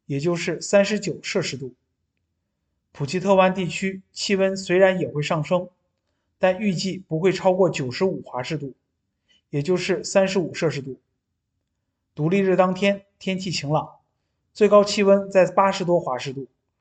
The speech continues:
是非常适宜出游和户外活动的气温。气象局建议受影响地区的居民多喝水，待在空调房内，避免日晒。儿童和宠物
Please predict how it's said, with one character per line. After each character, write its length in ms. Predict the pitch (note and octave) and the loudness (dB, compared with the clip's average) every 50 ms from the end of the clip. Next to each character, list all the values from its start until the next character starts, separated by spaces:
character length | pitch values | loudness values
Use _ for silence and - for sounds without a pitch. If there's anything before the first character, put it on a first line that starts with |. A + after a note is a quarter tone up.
| _ _ _ _ _ | _ _ _ _ _
是 180 | - - - F3+ | -12 -6 -6 -4
非 160 | E3+ G3+ G3+ | 0 0 0
常 160 | G3 F#3 F#3 | 0 0 -2
适 280 | F3+ - - - G3 F3 | 0 0 0 0 0 -2
宜 100 | F3+ F3 | -2 -4
出 220 | F3 - - F#3+ | -6 -6 -4 -2
游 260 | E3 C#3 C3+ D#3 - - | -2 -2 -2 -4 -8 -12
和 160 | - - D#3 | -8 -6 -6
户 200 | D#3 D#3 - G3 | -6 -2 0 4
外 160 | F#3+ F3+ D#3+ | 4 6 4
活 240 | D3+ - - C3 D3+ | 4 0 -4 -4 -4
动 100 | F#3 F3+ | -4 -4
的 100 | D#3 E3 | -4 -6
气 200 | D#3+ - - D3+ | -6 -8 -10 -10
温。 120 | C3 B2+ B2 _ _ _ _ _ _ _ _ _ _ _ _ _ _ _ _ _ _ _ _ _ _ _ _ _ | -10 -12 -14 _ _ _ _ _ _ _ _ _ _ _ _ _ _ _ _ _ _ _ _ _ _ _ _ _
气 200 | - - - G3 | -12 -8 -6 -2
象 200 | E3 G3 F#3+ D#3+ | 2 2 2 2
局 140 | C3+ D3+ D#3 | 0 -4 -2
建 300 | - G#3 F#3+ E3 D#3+ E3 | 0 2 2 2 2 -2
议 120 | D#3 D#3+ - _ _ | -4 -8 -12 _ _
受 240 | - - - F#3+ D#3+ | -8 -4 -2 0 0
影 160 | D3+ E3 - | 0 -2 -2
响 180 | - F#3 D3 C#3 | -2 -4 -4 -4
地 100 | - F#3 | -6 -6
区 160 | E3 - - F3 | -6 -4 -4 -2
的 80 | E3 | -4
居 180 | D3+ - F#3+ F#3 | -2 -2 -4 -2
民 280 | E3 D3 C#3 C#3+ D#3 - _ _ _ | -2 -2 -2 -4 -6 -10 _ _ _
多 140 | _ F#3+ F#3 | _ -2 -2
喝 160 | F#3+ F#3+ G3+ | 2 2 0
水， 300 | G3 - - F3 - - _ _ _ _ _ _ _ _ _ _ _ _ _ | 0 0 -4 -8 -10 -10 _ _ _ _ _ _ _ _ _ _ _ _ _
待 160 | - F#3 F#3 | 4 4 6
在 160 | F#3 F#3 F3+ E3+ | 6 6 4 4
空 180 | - - F#3 | 2 -2 -2
调 140 | F3 F3+ F#3 | 0 0 0
房 240 | F#3 - A#2 B2+ D3+ | 0 -2 -6 -4 -2
内， 180 | E3+ D3+ - - _ _ _ _ _ _ _ _ _ _ _ | -2 -2 -4 -8 _ _ _ _ _ _ _ _ _ _ _
避 120 | G3 F#3+ | -4 -2
免 180 | F3 D3 C3 D3 | -2 0 0 -2
日 160 | E3+ F3 D#3+ | -2 -2 0
晒。 340 | D#3 G3 F#3 D3 - - _ _ _ _ _ _ _ _ _ _ _ _ _ _ _ | 2 2 2 2 0 -8 _ _ _ _ _ _ _ _ _ _ _ _ _ _ _
儿 240 | - D3+ F#3 G3+ | 0 2 2 2
童 200 | G3+ F3 F3+ F#3 | 0 0 -4 -4
和 160 | F#3 F#3 G3 G3+ | -4 -2 -4 -4
宠 280 | G3 - - D3 A#2+ C3 | -4 -6 -10 -10 -10 -10
物 200 | D#3 D#3 C#3+ | -12 -12 -14